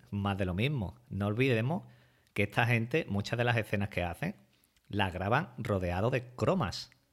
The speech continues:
verdes, azules, y lo hacen ellos solos, con el croma delante, y tienen que interpretar delante del croma. Y eso es muy complicado, transmitir a, de esa manera.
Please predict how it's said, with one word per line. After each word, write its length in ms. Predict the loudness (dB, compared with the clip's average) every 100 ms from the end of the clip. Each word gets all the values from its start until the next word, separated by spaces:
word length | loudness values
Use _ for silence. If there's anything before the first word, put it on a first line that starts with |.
| _
verdes, 540 | -6 0 0 0 0 2
azules, 480 | 2 0 0 -2 -6 -18 -20 _ _
y 200 | 0 2
lo 120 | 2
hacen 360 | 0 0 -4 -2
ellos 260 | -2 0 0
solos, 340 | 0 0 -2 -6 _ _ _ _
con 160 | -4 -2
el 120 | -2
croma 280 | -2 0 2
delante, 420 | 2 2 0 -2
y 160 | -2 0
tienen 260 | 2 2
que 800 | 2 2 4 2 2 0 0 -2
interpretar 560 | -2 -2 0 0 2 2
delante 300 | 2 0 -2
del 160 | -4
croma. 380 | -2 -2 0 -2 -8 -20 -6
Y 160 | -2
eso 160 | 0 2
es 80 | 2
muy 220 | 4 4
complicado, 720 | 2 0 -2 0 0 -2 -6 _ _
transmitir 560 | 0 0 -2 -2 -2 0
a, 200 | -2 -6
de 260 | -6 -4
esa 120 | -4
manera. 420 | -4 -4 -6 -8